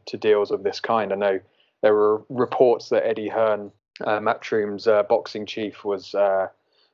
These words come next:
kind of a-, attempting to sign Gennady Golovkin, who is obviously a huge, huge star. But, um,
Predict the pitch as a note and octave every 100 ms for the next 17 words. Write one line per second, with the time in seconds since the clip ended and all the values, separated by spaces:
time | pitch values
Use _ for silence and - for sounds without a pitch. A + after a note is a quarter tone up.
0 | _ - G#2+ G2 - C#3+ B2+ C3 - C#3+
1 | B2+ - G#2+ G2+ - A2 G#2 G#2 G#2+ G#2
2 | G#2 G#2 G#2+ A2 - - - A#2 - _
3 | A2 G2+ G2 G2+ G2 - G2 - A#2 A2
4 | - - _ _ _ _ - C#3 C3 -
5 | - G2 B2 - _ _ G#2 G#2+ G#3+ G#3+
6 | - G#2+ A2